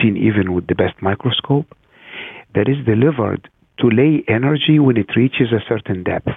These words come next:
at the target and stops. Unlike conventional radiation where it goes through. So you can imagine you can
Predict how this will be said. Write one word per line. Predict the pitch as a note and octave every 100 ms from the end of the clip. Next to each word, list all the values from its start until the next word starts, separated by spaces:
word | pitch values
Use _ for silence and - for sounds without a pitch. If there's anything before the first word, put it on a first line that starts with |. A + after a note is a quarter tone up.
| - _ _ _
at | G#2+ G2+
the | G2+
target | - G2+ F#2+ F2+ - _ _ _
and | F#2 F2+ -
stops. | - - _ _ _ _ -
Unlike | F3+ E3 E3+ E3+
conventional | A#2+ G2 A2 C#3 - A2
radiation | G2+ F#2 F#2+ C3 - D3
where | G#2+
it | F#2+
goes | E2+ G2 E2+ -
through. | - F#2+ D2 _ _ _ _ _ - - - -
So | -
you | A2+
can | - -
imagine | A2 G2+ A#2+ D3 C3+ G#2+
you | G2+
can | G#2 G2 F#2